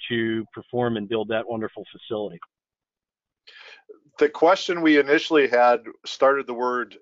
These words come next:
Speaker 2: with the word does, um, but I'm gonna ask it differently. Did your, or will your job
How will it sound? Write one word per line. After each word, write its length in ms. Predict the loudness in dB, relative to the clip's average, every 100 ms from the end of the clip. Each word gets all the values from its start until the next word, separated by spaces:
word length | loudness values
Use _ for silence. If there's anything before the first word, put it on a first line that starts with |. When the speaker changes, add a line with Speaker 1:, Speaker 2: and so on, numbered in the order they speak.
| _
Speaker 2:
with 240 | -8 -8 -6
the 80 | -4
word 300 | -2 -2 2
does, 500 | 4 4 -2 -12 -14 _ _ _ 0
um, 320 | 2 0 -6 -10 2
but 220 | 2 2 -2
I'm 200 | -2 0
gonna 240 | -2 -2 0
ask 300 | 0 0 -2
it 140 | -2
differently. 500 | -2 -2 -4 -6 -14 -14 -20 _ _ -4
Did 360 | 2 2 2 -6 -6
your, 480 | 0 2 4 2 2
or 220 | 4 4
will 240 | 4 4 4
your 260 | 2 -4
job 440 | 0 2 4 2